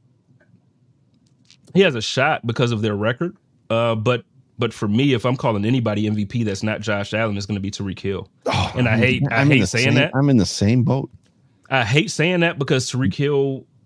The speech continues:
Speaker 1: is, obviously, we talked about Vine, we talked about all these guys. I hate his off-field history.
Speaker 2: For
Speaker 1: But
Speaker 2: sure.
Speaker 1: you gotta call a, you gotta call a spade a spade and give props where it's
Speaker 2: Mm.
Speaker 1: due.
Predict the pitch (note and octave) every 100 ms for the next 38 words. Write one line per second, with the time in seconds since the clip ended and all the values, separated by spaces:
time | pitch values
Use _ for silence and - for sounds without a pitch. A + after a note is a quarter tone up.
0 | B2+ B2+ A#2 - - C#3 C3+ C#3 B2+ B2
1 | A2+ A#2 G#2+ - - A#2+ A2+ A2 G2+ G#2+
2 | G#2+ G#2 G#2 G#2+ G#2 G#2 G2+ A2 G#2+ G2+
3 | G#2+ B2+ C3 - B2+ A#2 A#2 A#2 A2+ -
4 | C3 A2+ A2 G#2+ G#2+ A#2 - - G2+ -
5 | - - - - - G2 F#2 A#2 A2 C3
6 | F3 D3 B2+ E3 C3 A2 C3+ D3 C3+ A#2+
7 | - D#3 B2+ - C#3 A#2+ - C#3 A#2 A2
8 | G#2 C3+ A#2+ - A2 G2 G2 B2+